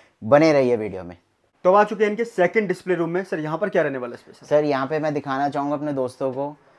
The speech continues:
Speaker 1: हमारे पास बहुत सारी कई अपने ब्रांड्स हैं। वैसे हमारे पास मैं अभी बताना चाहूँगा ट्वेंटी थ्री कैटेगरीज हैं, जो हम हैंडबैग के साथ साथ स्लिंग बैग, मैन वॉलेट, वुमन वॉलेट,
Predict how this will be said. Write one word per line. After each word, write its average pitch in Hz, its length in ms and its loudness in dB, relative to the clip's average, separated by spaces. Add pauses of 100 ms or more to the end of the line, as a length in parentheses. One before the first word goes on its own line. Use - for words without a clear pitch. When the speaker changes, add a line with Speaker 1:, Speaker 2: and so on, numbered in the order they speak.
(240)
Speaker 1:
हमारे 131 200 -2
पास 143 100 -2
बहुत 127 280 2
सारी 147 320 0
कई 139 240 -2
अपने 143 240 -4
ब्रांड्स 117 400 -4
हैं। 135 280 -6
वैसे 131 220 -2
हमारे 135 200 -2
पास 143 100 0
मैं 139 100 -2
अभी 131 140 -2
बताना 131 360 -4
चाहूँगा 135 340 -10
ट्वेंटी 135 420 -2
थ्री 139 240 0
कैटेगरीज 123 640 -4
हैं, 135 180 -2
जो 123 120 -8
हम 117 200 -8 (320)
हैंडबैग 127 440 0
के 135 80 -4
साथ 117 220 -4
साथ 127 240 -2
स्लिंग 127 400 -4
बैग, 120 200 -2
मैन 123 240 -4
वॉलेट, 120 320 -2
वुमन 123 280 -4
वॉलेट, 117 420 -4